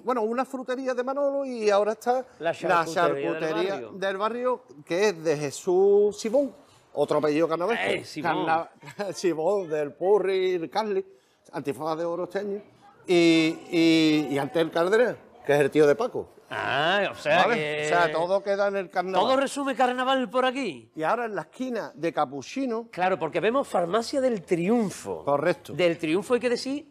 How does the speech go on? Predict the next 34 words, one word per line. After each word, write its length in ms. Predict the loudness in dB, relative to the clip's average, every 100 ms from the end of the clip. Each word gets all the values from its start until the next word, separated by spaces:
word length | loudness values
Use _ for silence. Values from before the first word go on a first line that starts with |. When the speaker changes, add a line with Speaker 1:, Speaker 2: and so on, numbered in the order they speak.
| _ _ _
Speaker 2:
en, 320 | -8 -6 -6
en 140 | -4 -4
el 120 | -2
Campo 240 | -2 0 0
Sur 160 | 2
antiguamente, 760 | 2 2 2 2 0 0 -2 -4 -10 _ _ _
cuando 200 | -8 -8
estaba 220 | -4 -2
Capuchinos 500 | -2 -2 -4 0 0
el 60 | 0
convento 320 | -2 -4 -4
entero, 340 | -2 0 0 -4 -14 -16
estaba 320 | -10 -6 -4
la 60 | -2
estatua 420 | -2 -2 0 -2
que 60 |
hoy 140 | -2 -4
día 340 | 0 2 2 -4 -20 _
vemos 260 | -4 0 0
en 80 | 0
otra 180 | 0
zona 240 | -2 -2 -2
de 100 | 0
Cádiz, 360 | 2 0 -2 -10 _ _ _ _
¿eh? 160 | -6 -2
Con 120 | 0
la 100 | 0
Virgen 320 | 0 0 0
encima. 480 | 0 -2 0 0 -2
Speaker 1:
Ajá. 280 | -6 -8 -10 -14 -4
Speaker 2:
El 240 | 0 0
Triunfo 540 | -2 -2 0 0 0 0
de 100 | 0
Capuchino 600 | 0 -2 -4 -4 -4 -4